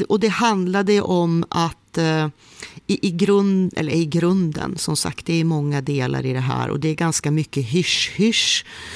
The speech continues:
så det är lite svårt att, att veta liksom exakt vad problemen har varit. Men vad som verkar ändå f-, fastställt, mer eller mindre, det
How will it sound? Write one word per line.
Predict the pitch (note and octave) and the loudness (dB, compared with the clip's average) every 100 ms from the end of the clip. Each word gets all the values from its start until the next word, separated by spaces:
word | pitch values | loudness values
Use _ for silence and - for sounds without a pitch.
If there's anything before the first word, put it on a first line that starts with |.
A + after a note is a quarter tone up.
| - | -14
så | - F3+ | -4 0
det | F3+ | 2
är | F3 | 4
lite | G#3 E3+ - F#3 | 2 0 -2 -4
svårt | - F3+ E3+ E3 - - | -2 0 2 0 -2 -4
att, | D#3+ - - - | -4 -6 -12 -6
att | D#3+ | -4
veta | D#3 F3 C#3+ - D3 | 0 0 -2 -4 -4
liksom | D3 - - | -4 -4 -6
exakt | - - - - - - - | -6 -6 -8 -12 -20 -10 -6
vad | D3 - | -6 -6
problemen | D3+ D3 C#3 C3+ | -6 -4 -2 -2
har | C#3+ | -4
varit. | C#3+ D#3 D3 D#3 E3 | -2 -2 0 -2 0
Men | E3 E3+ E3 - - - - | -2 -2 -6 -16 -20 -12 -4
vad | F3+ | 0
som | F3+ F3 | 0 2
verkar | F#3 F3 - F3 | 2 0 -2 -2
ändå | F#3 F3 F3 F3 E3+ E3+ - | 0 2 2 2 2 -2 -10
f-, | - - - | -16 -12 -8
fastställt, | - - - - - - - - G3 D3 - - - | -6 -4 -4 -4 -4 -4 -2 0 2 0 -4 -10 -8
mer | E3+ E3+ E3+ | 0 2 4
eller | F3 D3+ | 4 2
mindre, | D3+ D3 D3 C3+ C#3 - - - | 0 0 0 -2 -4 -10 -20 -20
det | - F#3+ | 0 0